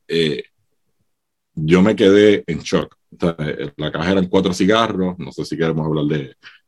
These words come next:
de los contenidos ahora y el costo, pero, este, pero entre ellos estaba el primer Alganorsa Supreme que salió, que era un robusto toro. Estaba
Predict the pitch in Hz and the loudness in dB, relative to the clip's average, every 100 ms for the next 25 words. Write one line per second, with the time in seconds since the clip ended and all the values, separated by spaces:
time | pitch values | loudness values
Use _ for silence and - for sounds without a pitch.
0 | _ 73 73 87 76 76 78 80 78 76 | _ -6 -2 -2 -2 0 0 0 0 0
1 | 80 85 78 73 71 71 - 120 120 78 | 2 2 2 -2 -4 -6 -2 -2 0 -4
2 | 73 - 60 _ _ _ _ _ - 82 | -4 -6 -12 _ _ _ _ _ -6 -4
3 | 78 - 85 78 71 - 87 80 80 80 | -4 0 2 2 0 -2 0 2 0 2
4 | 85 107 113 117 - 95 90 101 107 98 | 4 4 4 2 4 2 2 0 0 -2
5 | 98 101 101 90 90 92 95 92 90 87 | -2 -4 -6 -4 0 2 2 0 0 0
6 | 90 95 _ - 73 80 87 87 - 214 | 0 0 _ -12 -10 -2 0 0 -4 0
7 | 90 80 - _ _ _ _ _ _ _ | 2 0 -4 _ _ _ _ _ _ _
8 | _ _ _ _ - 82 80 90 87 98 | _ _ _ _ 2 2 2 2 6 6
9 | 95 - | 4 0